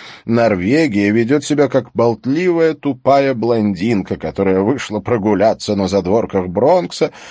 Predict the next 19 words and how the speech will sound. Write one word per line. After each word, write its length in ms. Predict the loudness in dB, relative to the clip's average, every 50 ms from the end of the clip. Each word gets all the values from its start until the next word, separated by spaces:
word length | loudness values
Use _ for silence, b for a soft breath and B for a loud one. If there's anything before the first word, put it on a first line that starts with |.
| B B B
а 100 | 0 0
теперь 300 | 2 0 0 2 2 2
негодует, 760 | 2 2 2 2 2 2 2 2 0 -2 0 0 0 -2 -4
что 160 | -6 -4 -2
ее 180 | 0 0 0 0
телохранители 800 | 0 0 0 0 2 2 2 2 2 0 0 0 0 0 0 0
так 220 | 2 0 0 0
жестоко 640 | 0 -2 -4 -4 -4 -2 0 2 2 2 2 2 2
обращаются 220 | 2 2 2 0 0 0 2 2 2 0 0 -2 -4 -4 -4
с 160 | -4 -6 -8
теми, 400 | -4 -2 0 0 0 0 -2 -2
кто 300 | -4 -4 -2 0 0 2
на 140 | 2 0 0
нее 340 | 0 0 0 0 0 0
напал». 680 | 0 0 0 0 0 0 0 2 2 2 2 0 -4 -10 _ _ _ _ _ _ _ _ _ _ _ _ _ _ _ _ _ _
Харри 400 | -12 -6 -2 0 0 0 0 -2
набрал 400 | -2 -2 -2 -2 -2 -2 -2 -4
телефон 480 | -6 -6 -8 -6 -6 -6 -6 -4 -4
Ракели, 640 | -4 -6 -8 -8 -10 -12 -10 -10 -10 -10 -12 -14 -16